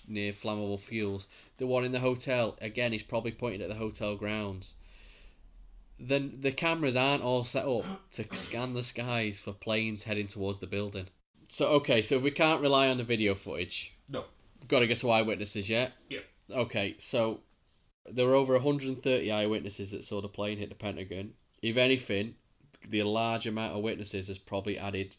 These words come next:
Speaker 1: inconsistency, uh, to the evidence. For example, some people saw a plane fly on the north side of the gas station. Some people saw, um, the plane fly on the south side of the gas station. Uh, the official story from the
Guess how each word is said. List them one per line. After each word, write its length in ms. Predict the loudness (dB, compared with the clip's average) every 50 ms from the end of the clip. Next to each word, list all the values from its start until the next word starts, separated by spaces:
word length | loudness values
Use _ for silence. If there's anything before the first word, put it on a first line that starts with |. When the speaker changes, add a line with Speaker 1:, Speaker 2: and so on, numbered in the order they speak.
| _ _ -10
Speaker 1:
inconsistency, 1040 | -8 -8 -6 -8 -8 -8 -8 -8 -8 -8 -8 -10 -10 -10 -10 -8 -8 -8 -8 -8 -12 _ _ _ -20 -20 -20 -20 _ _ _ _ _ -10 -8
uh, 260 | -6 -4 -4 -6 -8 -10 -14 -14
to 100 | -10 -4
the 140 | -2 -2 -2
evidence. 380 | -2 -2 -4 -6 -6 -8 -10
For 140 | -8 -4 -2
example, 480 | -2 0 0 0 -2 -2 -2 -4 -4 -4
some 200 | -4 -6 -8 -6
people 300 | -4 -6 -6 -6 -6 -8
saw 200 | -6 -4 -4 -4
a 60 | -6
plane 480 | -6 -4 -2 0 0 0 -2 -4 -8 -12 _ _ _ _ _ _ _
fly 240 | -6 -2 -2 0 0
on 80 | 0
the 80 | -2 -2
north 260 | -2 -2 -2 -2 -2
side 180 | -4 -4 -4 -4
of 80 | -6
the 40 | -4
gas 240 | -4 -4 -6 -6 -6
station. 520 | -6 -4 -4 -4 -4 -6 -6 -8 -8 -12 _ _ _ -20 -20 -20 _ _
Some 200 | -8 -8 -6 -4
people 320 | -4 -6 -4 -4 -4 -6
saw, 480 | -6 -4 -4 -2 0 0 -2 -2 -4 -6 -6
um, 640 | -4 -4 -4 -4 -4 -6 -6 -8 -8 -10 -12 -14 -18 _ _ _ _ -20 -20 -20 _ _ _ _
the 60 | -16 -12
plane 340 | -6 -2 0 0 0 0
fly 400 | -2 -2 -2 0 0 0 0 -2 -4
on 140 | -6 -6 -6
the 100 | -8 -8
south 340 | -8 -8 -6 -4 -4 -4 -2
side 220 | -2 0 0 0
of 160 | -2 -4 -6 -4
the 180 | -4 -4 -4
gas 300 | -4 -4 -6 -6 -6 -6
station. 500 | -6 -6 -4 -4 -4 -4 -4 -6 -6 -8 -10 _ _ _ -20 -20 -20 _ _ _ _ -12
Uh, 440 | -6 -4 -2 -2 -2 -2 -2 -4 -6 -8 -12 _ _ -20 -20 -20 -20 -20 _ _ _ _ _ _ -2
the 280 | 0 2 2 2 0 -2
official 420 | -6 -6 -4 -2 -2 0 0 -2 -2
story 760 | -4 -6 -10 -10 -10 -4 0 2 4 4 4 4 2 0
from 280 | 0 -2 -4 -6 -4 -2
the 360 | -2 -2 -2 -2 -4 -4 -8